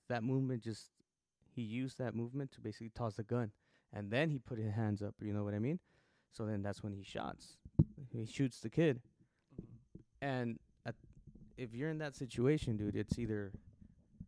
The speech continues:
Speaker 1: it's your life or his life.
Speaker 2: Yeah, you wanna go home to
Speaker 1: Off the,
Speaker 2: your family.
Speaker 1: yeah, off the bat, he has a firearm. And he's the bad guy. You know?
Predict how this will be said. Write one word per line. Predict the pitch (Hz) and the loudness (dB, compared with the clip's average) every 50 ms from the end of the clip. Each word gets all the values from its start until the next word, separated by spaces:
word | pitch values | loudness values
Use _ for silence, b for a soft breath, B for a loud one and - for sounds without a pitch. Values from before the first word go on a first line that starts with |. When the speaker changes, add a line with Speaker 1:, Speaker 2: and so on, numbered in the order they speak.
| - - - - - - - | -16 -18 -20 -20 -20 -20 -18
Speaker 1:
it's | - 110 - | -16 -8 0
your | 107 113 135 | 2 4 6
life | 170 208 202 190 - 143 | 6 6 6 4 4 2
or | 123 110 | 2 2
his | 123 175 196 - - | 2 2 0 -2 -6
life. | - - - - - - - - - 127 | -8 -10 -10 -12 -16 -18 -20 -18 -14 -12
Speaker 2:
Yeah, | 131 | -10
you | 135 135 135 139 | -10 -10 -10 -10
wanna | 147 143 135 123 | -12 -14 -14 -12
go | 127 123 120 | -12 -12 -12
home | 123 127 127 | -12 -14 -16
to | - - - | -12 -2 2
Speaker 1:
Off | 127 151 - - | 2 2 4 4
the, | 165 | 2
Speaker 2:
your | - - | 0 0
family. | - 82 76 - | 0 -4 -2 0
Speaker 1:
yeah, | - - - - - | 0 2 0 0 2
off | - 135 - - | 2 2 4 4
the | 190 | 4
bat, | 151 127 135 180 190 165 131 | 4 6 6 6 6 4 2
he | 127 185 185 | 2 2 4
has | 175 180 170 - | 4 2 2 -2
a | 120 | -6
firearm. | - - - - 180 151 117 113 - - - - - - - - _ _ _ - | -8 -4 -2 0 0 2 0 0 -2 -4 -8 -12 -16 -20 -20 -20 _ _ _ -6
And | 127 113 113 | -2 0 2
he's | 147 175 - | 2 2 2
the | - | 2
bad | 110 123 123 151 156 120 | 2 4 6 4 4 2
guy. | 117 64 - - - - - - - _ _ _ _ _ _ _ _ _ _ _ _ _ _ _ _ _ _ _ _ - | 0 -4 -6 -6 -12 -18 -20 -20 -20 _ _ _ _ _ _ _ _ _ _ _ _ _ _ _ _ _ _ _ _ -6
You | - 113 | -2 0
know? | 107 110 127 151 151 | 2 2 2 0 -2